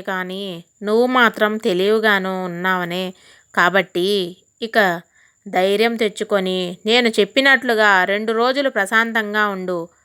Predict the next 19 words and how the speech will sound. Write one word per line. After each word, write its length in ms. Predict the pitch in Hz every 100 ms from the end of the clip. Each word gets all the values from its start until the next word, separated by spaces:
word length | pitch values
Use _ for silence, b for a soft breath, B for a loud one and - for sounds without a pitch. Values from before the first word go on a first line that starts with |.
| _
అన్నీ 320 | 180 185 190 233
సర్దుకుంటాయి. 800 | 233 185 214 214 196 190 180 175 b b b b -
నీ 180 | 262 285
మనసు 360 | 247 269 294
తెలివిగా, 580 | 285 262 254 269 254 233 196 185 -
నీ 160 | 196 214
మనసులో 540 | 202 202 233 262 247 247
ఆందోళన 640 | 208 190 233 254 254 247
అంతా 440 | 240 202 196 214 220
పోయి 480 | 214 190 185 196 185 165 _ _ _ _
ఏం 280 | 202 220 269 262
చేయాలని 760 | 254 240 247 240 220 202 208
నిర్ణయం 500 | 202 185 185 220 240
తీసుకునే 600 | 226 208 190 - 196 190 185
ఒక 280 | 175 -
కొత్త 420 | 175 - 185 _ 233
ఉత్సాహం 720 | 208 196 - 208 202 190 175 165 B B B B -
నీలో 340 | 240 262 240 226
తలెత్తుతుంది. 840 | 208 180 185 190 214 208 185 180